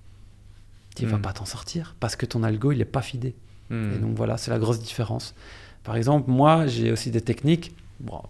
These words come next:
Speaker 1: je peux même te la dire parce qu'ils vont pas savoir la faire, de comment fider un algo. Je donne à Google, quand je, j'ai un algo qui est vierge, je lui donne plein, plein de clients directement pour qu'ils comprennent où il doit aller. Si tu connais pas ça, que tu fais
Speaker 2: Hmm.
Speaker 1: comment ?
Speaker 2: T'extrais la data de tes shops et tu, tu, tu la
Speaker 1: Bien sûr,
Speaker 2: réimportes, ouais.
Speaker 1: bien sûr, ouais.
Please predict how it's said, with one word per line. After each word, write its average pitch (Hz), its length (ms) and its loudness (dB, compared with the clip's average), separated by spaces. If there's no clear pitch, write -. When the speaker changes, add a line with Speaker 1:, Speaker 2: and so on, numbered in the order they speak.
Speaker 1:
je - 60 -20
peux 117 80 0
même 113 140 0
te 123 80 2
la 123 100 8
dire 165 160 6
parce 131 120 -4
qu'ils - 120 -4
vont 107 80 2
pas 110 100 -2
savoir 104 240 0
la 104 100 2
faire, 165 200 4
de 117 80 0
comment 139 260 4
fider 123 300 2
un 117 160 6
algo. 117 340 6
Je - 80 4
donne 110 160 4
à 107 80 4
Google, 117 360 4
quand 127 120 -4
je, 117 320 2
j'ai 117 80 6
un 113 140 4
algo 110 240 6
qui - 140 2
est 107 40 6
vierge, 143 240 6
je 113 60 -2
lui 107 60 0
donne 104 160 0
plein, 147 320 0
plein 147 160 4
de 135 40 2
clients 156 320 -4
directement 139 520 0
pour 113 120 -6
qu'ils 127 120 -4
comprennent 135 360 0
où 127 60 2
il 117 60 0
doit 120 140 2
aller. 147 200 2
Si - 140 -10
tu - 100 -6
connais 143 240 6
pas 139 180 2
ça, 117 160 -4
que - 80 -10
tu - 100 -12
fais - 120 -6
Speaker 2:
Hmm. 113 40 -4
Speaker 1:
comment ? 113 220 0
Speaker 2:
T'extrais 123 280 0
la 123 100 6
data 104 160 -2
de 110 100 -2
tes 110 140 -2
shops 135 440 2
et 113 120 0
tu, 110 280 -2
tu, 110 280 6
tu - 120 -4
la 104 100 -2
Speaker 1:
Bien - 20 0
sûr, 104 100 0
Speaker 2:
réimportes, - 420 -2
ouais. - 60 -2
Speaker 1:
bien 107 80 -2
sûr, 127 320 -6
ouais. 131 100 -2